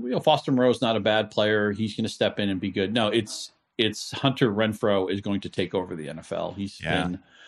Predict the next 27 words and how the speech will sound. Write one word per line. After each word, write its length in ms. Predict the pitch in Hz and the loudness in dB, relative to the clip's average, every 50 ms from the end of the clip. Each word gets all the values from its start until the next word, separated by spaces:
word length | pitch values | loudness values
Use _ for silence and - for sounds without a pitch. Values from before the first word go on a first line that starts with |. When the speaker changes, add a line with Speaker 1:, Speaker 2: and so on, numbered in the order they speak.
| - - - _ _ | -20 -20 -20 _ _
Speaker 1:
the 180 | - 123 - - | -2 -2 0 0
an-, 140 | 117 113 113 | -2 -2 2
he's 180 | 113 143 151 120 | 4 4 4 6
been 140 | 139 143 139 | 4 4 2
the 60 | 123 | 2
skeleton 440 | - - - 123 117 113 107 107 101 | 2 2 4 4 4 4 2 0 -2
key. 240 | - - 101 92 92 | -2 -2 -2 0 0
He's 160 | 113 113 107 | 0 0 0
been 140 | 120 113 107 | 0 0 0
the 160 | 107 104 104 | 2 2 2
answer 240 | 101 101 - 104 95 | 0 0 -4 -8 -10
key 220 | - - 101 95 | -6 -4 -4 -4
for 120 | - - | -4 -4
the 60 | 98 85 | -4 -4
last 280 | 85 78 85 - - - | -4 -4 -4 -8 -10 -10
three 120 | - 98 | -8 -8
or 60 | 104 | -8
four 220 | - - 113 104 104 | -6 -6 -4 -4 -4
weeks 240 | 101 98 - - | -4 -6 -8 -10
in 80 | 104 - | -10 -6
D 120 | 98 92 | -4 -4
F 140 | 90 - - | -4 -2 0
S 300 | 104 101 101 - - - | 0 0 0 0 -2 -6
if 160 | 101 98 - | -8 -8 -6
you 100 | 104 92 | -6 -4
had 240 | - 98 90 92 80 | -2 -2 -2 -2 -2
him. 320 | - 98 95 95 95 101 | -4 -4 -4 -4 -4 -6